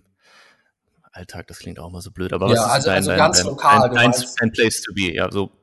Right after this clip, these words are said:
Speaker 1: lokal, näheres Umfeld.
Speaker 2: Ganz
Speaker 1: Oder
Speaker 2: lokal, nä-,
Speaker 1: Umkreis.
Speaker 2: näheres, näheres Umfeld. Ich glaub, da, da, da, wenn du raten müsstest, würdest du auch schnell drauf kommen, dann nenn ich doch mal den Tegernsee.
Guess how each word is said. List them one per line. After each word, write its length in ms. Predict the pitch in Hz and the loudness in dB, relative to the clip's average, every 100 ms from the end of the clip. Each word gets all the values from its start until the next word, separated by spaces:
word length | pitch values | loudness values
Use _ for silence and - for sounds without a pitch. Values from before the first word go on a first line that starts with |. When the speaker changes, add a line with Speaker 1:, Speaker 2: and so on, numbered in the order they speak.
| _ | _
Speaker 1:
lokal, 580 | 110 104 95 101 98 110 196 208 170 87 | -8 -6 -4 -2 -2 -4 -14 -20 -20 -16
näheres 380 | 101 101 95 98 | -8 -4 -2 -4
Umfeld. 440 | 98 92 - - _ _ 135 | -8 -10 -12 -14 _ _ -6
Speaker 2:
Ganz 320 | 117 113 123 | -4 -4 -6
Speaker 1:
Oder 160 | 117 104 | -6 -4
Speaker 2:
lokal, 160 | 117 | -4
nä-, 240 | 120 120 110 | -4 -8 -8
Speaker 1:
Umkreis. 240 | 120 123 113 | -8 -8 -8
Speaker 2:
näheres, 140 | - | -12
näheres 380 | 120 127 123 123 | -12 -8 -8 -8
Umfeld. 360 | 120 131 127 117 | -10 -4 -4 -4
Ich 80 | - | -6
glaub, 180 | - 113 | -6 -6
da, 100 | 113 | -8
da, 420 | - 107 104 - | -6 -6 -6 -8
da, 400 | 107 104 107 110 | -10 -10 -12 -14
wenn 180 | 107 113 | -16 -12
du 120 | 117 | -6
raten 320 | 113 117 127 | -2 -2 -6
müsstest, 340 | 113 - - | -12 -12 -12
würdest 280 | 110 113 - | -14 -14 -8
du 60 | 104 | -6
auch 60 | |
schnell 300 | - 123 110 | -6 -6 -6
drauf 340 | 113 107 98 - | -6 -6 -6 -6
kommen, 280 | 110 110 110 | -6 -4 -6
dann 140 | 98 | -10
nenn 160 | 101 107 | -12 -16
ich 140 | - | -12
doch 200 | 104 - | -12 -12
mal 120 | 101 | -14
den 160 | 98 90 | -16 -18
Tegernsee. 580 | 101 95 90 92 98 | -18 -16 -14 -14 -16